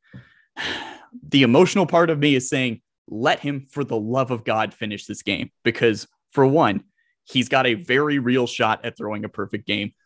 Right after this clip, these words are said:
Those are incredibly rare. That is going to be etched into his Hall of Fame plaque.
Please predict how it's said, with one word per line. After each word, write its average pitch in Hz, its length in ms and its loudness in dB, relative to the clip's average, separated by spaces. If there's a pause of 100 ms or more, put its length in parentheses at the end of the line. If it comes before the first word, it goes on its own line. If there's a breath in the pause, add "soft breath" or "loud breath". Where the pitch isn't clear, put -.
(120)
Those 113 400 0
are 107 340 0 (140 soft breath)
incredibly 110 600 2
rare. 92 380 0 (240 loud breath)
That 120 140 2
is 123 120 0
going 127 160 2
to 117 60 -2
be 117 260 -8
etched 127 280 -2
into 117 320 -2
his 113 100 -4
Hall 110 220 -2
of 95 120 -8
Fame 101 200 -6
plaque. - 300 -8